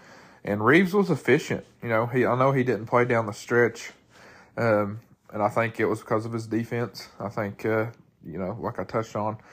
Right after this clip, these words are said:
I think Wagner really defended well on, uh, on their leading scorer, um, in overtime. So, uh,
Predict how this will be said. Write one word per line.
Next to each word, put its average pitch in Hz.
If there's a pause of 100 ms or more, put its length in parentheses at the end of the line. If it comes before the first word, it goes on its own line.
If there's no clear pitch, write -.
(240)
I 113
think 117
Wagner 110 (220)
really 110
defended 104
well 104 (1080)
on, 113
uh, 104 (640)
on 107
their 107
leading 107
scorer, 98 (320)
um, 92 (160)
in 104
overtime. 92
So, 98 (600)
uh, 110